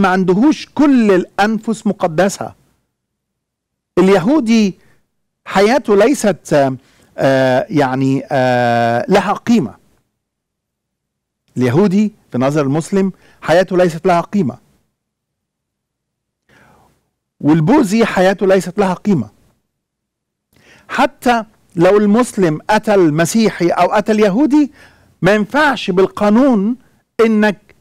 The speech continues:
تحكم عليه بالإعدام. ليه؟ لأنه اللي مات ده،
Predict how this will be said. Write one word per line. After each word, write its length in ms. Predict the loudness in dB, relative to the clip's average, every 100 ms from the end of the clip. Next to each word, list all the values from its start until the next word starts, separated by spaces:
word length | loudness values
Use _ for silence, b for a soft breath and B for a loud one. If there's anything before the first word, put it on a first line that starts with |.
| _ -4
تحكم 440 | -4 -2 -2 0
عليه 200 | 2 2
بالإعدام. 720 | 0 0 0 0 0 -2 -6 -16 _ _ _ _ _ _ _ _ _ _ _ _ _ _ _ _ _ _ _ _ _ _ _ _ _ _ _ _
ليه؟ 320 | 0 2 2 -2 b b b
لأنه 240 | -2 0 2
اللي 140 | 2
مات 180 | 2 0
ده، 400 | 0 0 0